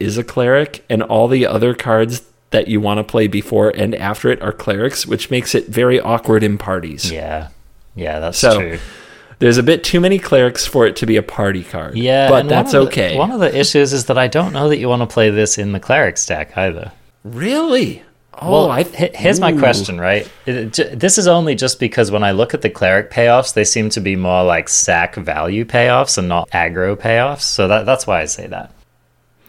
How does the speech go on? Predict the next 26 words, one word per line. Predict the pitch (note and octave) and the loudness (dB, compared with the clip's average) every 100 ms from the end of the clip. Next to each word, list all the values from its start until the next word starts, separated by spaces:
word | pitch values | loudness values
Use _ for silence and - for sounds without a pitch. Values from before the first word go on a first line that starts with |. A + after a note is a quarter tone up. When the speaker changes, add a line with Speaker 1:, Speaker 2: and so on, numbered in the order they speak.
| _ - | _ -4
Speaker 1:
Well, | D3 D3 A#2+ A#2 - _ - - | 0 2 2 -2 -8 _ -20 -6
that, | C#3+ D3 - | -4 -4 0
but | D3 | 0
it, | C#3+ - | 0 0
there's | D3 C#3 | -2 -2
a | C3+ | -4
huge | - A3+ A#3+ D3+ | -6 -4 -2 0
difference | D3 - - G2+ | 0 0 -2 -4
between | - A2 - B2 A2+ | -4 -6 -2 -2 -2
those | G#2 G#2+ | -2 -2
sack, | - - A2+ A#2 - - | -2 -2 -2 -4 -6 -8
like, | F#2+ G2+ | -6 -6
value-y | F2+ G2 A2 C3+ B2+ A2 | -6 -6 -2 2 2 0
payoffs | - A#2 C3+ A2 - | 0 0 2 0 -4
if | - | -4
the | G#2+ | -4
opponent | - A#2+ A2+ | -2 -6 -6
has | A#2 - | -6 -6
to | - | -6
try | A#2 A2+ | -2 -2
to | |
do | F#2 - A2 | -4 -4 -4
something | D3+ A2+ G#2 G#2 | -2 -2 -4 -6
about | F#2+ A2 D3+ | -6 -4 -2
it, | A2 | -2
right? | - A2 | -4 -6